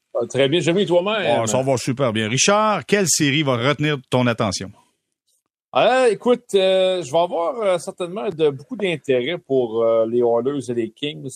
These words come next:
Speaker 1: parce que, euh, tu sais, les Oilers, c'est un peu les Leafs de, de l'autre bord, hein. C'est, c'est, c'est deux clubs, puis ça fait des années qu'on, qu'on parle de la puissance offensive des deux équipes. Euh,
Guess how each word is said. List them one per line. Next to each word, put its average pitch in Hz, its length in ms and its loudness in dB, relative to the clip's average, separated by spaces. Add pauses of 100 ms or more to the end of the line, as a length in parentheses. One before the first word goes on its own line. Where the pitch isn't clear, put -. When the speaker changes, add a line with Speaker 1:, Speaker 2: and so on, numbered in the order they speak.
(100)
Speaker 1:
parce - 320 -6
que, 117 380 2 (720)
euh, 120 220 4
tu 151 40 -4
sais, 170 120 2
les 165 100 4
Oilers, 160 320 4
c'est 156 260 -8
un 143 140 -4
peu 165 220 0
les 135 440 2
Leafs 135 800 0
de, 135 120 2
de 117 260 0
l'autre 127 260 2
bord, 110 360 0
hein. 131 160 -4
C'est, 123 200 -2
c'est, 120 180 -4
c'est 127 180 -4
deux 139 260 2
clubs, 151 360 -4
puis 123 120 -10
ça - 160 -2
fait 139 100 0
des 135 300 2
années 147 300 4
qu'on, 123 300 2 (440)
qu'on 110 180 4
parle 135 280 4
de 135 40 6
la 123 80 6
puissance 147 600 0
offensive 123 580 -2
des 131 160 2
deux 135 320 4
équipes. 143 380 2 (560)
Euh, 113 580 6